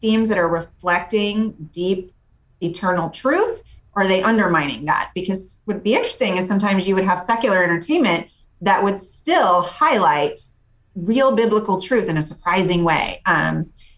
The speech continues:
and to give you one example, the P B S, uh, maybe it was B B C series, Broadchurch from the U K. I watched that and I went,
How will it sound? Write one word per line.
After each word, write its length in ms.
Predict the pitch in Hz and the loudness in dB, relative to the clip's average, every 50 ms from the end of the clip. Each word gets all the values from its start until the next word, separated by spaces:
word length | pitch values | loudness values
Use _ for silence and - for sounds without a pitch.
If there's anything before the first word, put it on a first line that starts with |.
| _ _ - | _ _ -6
and 100 | 185 165 | -2 -2
to 60 | 175 | 0
give 120 | 170 196 196 | 0 2 2
you 100 | 190 185 | 2 2
one 140 | 180 180 175 | 2 2 0
example, 420 | 175 175 180 175 170 160 175 165 | 0 0 0 0 2 2 0 0
the 80 | 175 165 | 0 -2
P 160 | - - 208 | -2 -2 -2
B 140 | 190 185 175 | 0 2 2
S, 580 | 175 170 170 - - - - - - - - - - - - - - - - | 2 2 0 -4 -8 -16 -18 -18 -18 -18 -20 -20 -20 -20 -20 -20 -20 -8 -2
uh, 180 | 196 190 - 208 | 0 2 2 2
maybe 120 | 214 240 | 2 4
it 100 | 240 226 196 | 4 2 2
was 60 | 170 | 2
B 120 | 214 208 | 2 2
B 140 | - 196 185 | 2 2 0
C 240 | 185 180 175 165 151 | 0 0 0 0 -2
series, 460 | 147 - 190 170 160 156 156 147 - - | -2 -2 0 0 2 2 0 -2 -2 0
Broadchurch 600 | 170 165 165 165 - - 143 - - - - - | 2 2 2 2 0 -2 -4 -4 -4 -4 -8 -8
from 120 | - 151 156 | -4 -2 0
the 60 | 160 | 2
U 160 | 151 156 156 | 2 0 0
K. 420 | 156 - - 135 131 - - - - _ _ _ _ _ _ _ _ | -2 -4 -4 -4 -4 -4 -6 -8 -12 _ _ _ _ _ _ _ _
I 100 | 175 175 | 0 0
watched 400 | 175 175 190 190 214 - - - | 2 4 2 2 2 0 -2 -2
that 300 | - 185 165 160 165 156 151 | 0 2 2 2 2 0 0
and 140 | 170 165 165 | -2 -2 -2
I 100 | 170 165 | -2 0
went, 320 | 165 160 156 - - | 0 0 -2 -2 -4